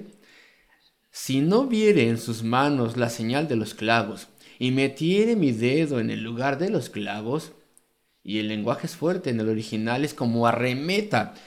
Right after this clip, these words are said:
como si meta fuertemente mi, mi mano dentro de esa herida, como yo aviente mi mano ahí al costado. Él estaba hablando de una forma militante, exagerando, claro,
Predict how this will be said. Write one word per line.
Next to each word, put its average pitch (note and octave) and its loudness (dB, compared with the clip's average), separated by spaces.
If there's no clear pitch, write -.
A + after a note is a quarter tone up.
como B2 -2
si F#3 -4
meta F#3 4
fuertemente C#3 0
mi, G#2+ -2
mi A#2 2
mano C#3 4
dentro B2 -2
de G#2 -4
esa G#2 -8
herida, A#2+ -2
como B2 -2
yo C#3 2
aviente F3+ 2
mi C#3+ 4
mano B2+ 2
ahí A#2+ 2
al A#2+ -2
costado. G#2 -6
Él C#3 2
estaba E3+ 0
hablando C3+ 0
de D3 0
una C#3+ -2
forma C3+ -4
militante, A#2+ -6
exagerando, B2+ -2
claro, B2 -4